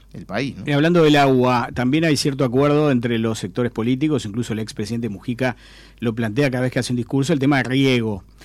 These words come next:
Speaker 2: Hay un estudio, eh, un plan estratégico, hicieron varios ministerios, hablan de incorporar ciento cincuenta mil nuevas hectáreas de riego en un periodo de diez años. Hay productores que dicen que esto va a ser muy difícil que se pueda concretar. ¿Qué es lo que piensa el Frente Amplio? ¿Conoce este plan?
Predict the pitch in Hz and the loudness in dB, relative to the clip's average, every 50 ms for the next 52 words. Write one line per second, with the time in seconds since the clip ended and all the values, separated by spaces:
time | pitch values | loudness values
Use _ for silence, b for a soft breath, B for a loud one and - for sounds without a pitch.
0 | B B B B B B 131 139 147 147 135 127 110 - - 180 196 202 202 202 | B B B B B B 0 2 4 4 4 2 0 0 2 2 2 4 4 4
1 | 196 196 190 - - 143 143 139 131 120 113 143 143 139 123 - 120 117 113 143 | 4 4 4 2 2 2 2 2 2 2 0 0 0 0 0 0 -2 -2 0 0
2 | 160 160 143 185 165 143 123 113 - 143 131 123 127 127 123 113 120 117 110 101 | 0 0 0 0 0 0 0 0 0 0 2 2 2 2 0 0 0 -2 -2 -4
3 | - - 156 165 170 170 160 127 - 139 135 135 123 117 117 113 107 117 113 104 | -2 -2 0 0 2 0 0 0 0 0 0 0 0 0 -2 -2 -4 -4 -6 -4
4 | 98 117 131 143 139 127 - - 127 120 113 120 117 - - 120 113 104 113 120 | -4 -2 -2 0 -2 -2 -2 -2 -2 -2 -2 -4 -4 -4 -4 -6 -6 -4 -4 -4
5 | 113 107 107 110 117 147 180 175 151 135 131 123 - 117 98 101 135 131 131 135 | -4 -4 -4 -2 -2 0 0 0 0 0 0 -2 -4 -6 -6 -4 -2 0 0 0
6 | 123 117 120 107 120 127 135 139 139 127 123 120 110 120 117 120 120 120 117 117 | 0 -2 -4 -4 -2 -2 0 0 0 0 -2 -2 -2 -2 -2 -2 0 0 0 -2
7 | 120 120 113 - 156 160 160 160 165 165 170 170 - - B B B B B B | -2 -2 -2 -2 0 0 2 2 2 2 0 0 -2 -6 B B B B B B
8 | 131 139 139 123 127 120 104 110 139 143 135 - 120 120 117 123 104 104 120 117 | -2 0 0 0 0 -2 -2 -2 -2 -2 -2 -2 -2 -2 -2 -2 -4 -4 -4 -4
9 | - 135 110 98 101 101 - 104 98 104 117 120 113 107 104 123 113 110 113 104 | -2 -4 -4 -4 -8 -10 -10 -8 -6 -4 -4 -4 -4 -4 -4 -4 -4 -4 -4 -6
10 | 101 - 107 90 120 120 117 104 110 101 104 113 113 139 156 147 - B B B | -6 -8 -8 -6 -4 -4 -4 -4 -8 -10 -8 -6 -2 -2 -2 -2 -2 B B B
11 | B B B B 202 226 220 196 151 127 131 117 120 139 143 147 139 135 117 131 | B B B B 0 0 2 2 2 2 0 0 2 2 2 2 2 0 0 0
12 | 127 110 127 147 170 175 165 147 147 131 113 131 139 139 - 143 123 - 117 101 | -2 0 2 2 2 2 2 2 0 0 2 2 0 0 0 -2 -2 -4 -4 -4
13 | - - 143 156 160 156 156 151 147 | -2 0 2 2 4 4 2 2 0